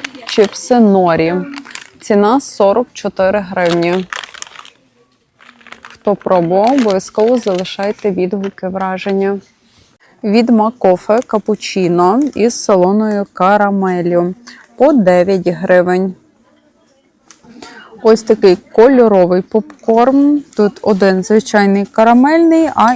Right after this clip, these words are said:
інший зі смаком вишні, якщо я не помиляюся. Я куштувала,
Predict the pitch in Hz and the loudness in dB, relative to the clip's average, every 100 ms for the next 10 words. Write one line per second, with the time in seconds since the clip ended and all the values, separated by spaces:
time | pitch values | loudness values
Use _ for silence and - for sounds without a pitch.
0 | - 214 233 - 240 208 185 220 226 - | 0 0 0 0 0 0 0 -4 -4 -2
1 | 202 196 208 240 - 220 214 - _ _ | 2 2 2 0 0 2 0 -4 _ _
2 | - - _ _ _ _ _ - 180 165 | -20 -20 _ _ _ _ _ -8 -6 0
3 | 180 214 - - 226 202 196 190 - 208 | 2 2 0 -2 2 2 2 0 -2 -2
4 | 196 - - 202 196 190 185 202 196 190 | -2 -6 -4 0 2 0 -2 -2 0 2
5 | 185 180 180 - 196 180 208 233 240 233 | 4 2 0 -2 -2 2 2 2 -2 -6
6 | - 214 185 175 170 180 247 | -2 -2 2 2 2 0 -2